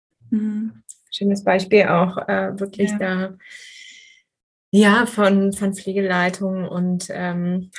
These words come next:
Speaker 2: Heim, aber eben auch mit den Menschen dann was ganz Individuelles zu finden.
Speaker 1: Mhm.
Speaker 2: Ja, das, diese Bio-, Biografiearbeit,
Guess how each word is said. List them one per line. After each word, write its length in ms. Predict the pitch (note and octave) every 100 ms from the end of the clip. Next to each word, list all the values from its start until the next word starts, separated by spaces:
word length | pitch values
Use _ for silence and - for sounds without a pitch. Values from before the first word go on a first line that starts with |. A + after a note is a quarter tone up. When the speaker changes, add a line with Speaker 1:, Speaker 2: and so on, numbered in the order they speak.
| -
Speaker 2:
Heim, 300 | E3+ F3 G3
aber 340 | - F#3 F3+
eben 240 | - F3+ F3+
auch 340 | F3+ F3 F3+
mit 180 | F#3+ F#3
den 120 | F#3+
Menschen 400 | F#3 G3 F#3+ G3+
dann 180 | F#3+ G3
was 140 | G3 -
ganz 240 | G3 G3+
Individuelles 760 | G3+ F#3+ F#3 F3+ F3 F#3 G3+
zu 120 | - G3
finden. 400 | - F3 E3+ F3+
Speaker 1:
Mhm. 200 | F3+ - _ _ _ _ _ _ - - G3
Speaker 2:
Ja, 260 | F#3+ F3+ -
das, 380 | G3 G3+ F#3+ -
diese 300 | G3 G3+ G3+
Bio-, 420 | F#3+ G3 G3 F#3+ F#3+
Biografiearbeit, 1040 | G3 G#3 G3 G3+ G3 A#3 G#3+ G3+ G3 G3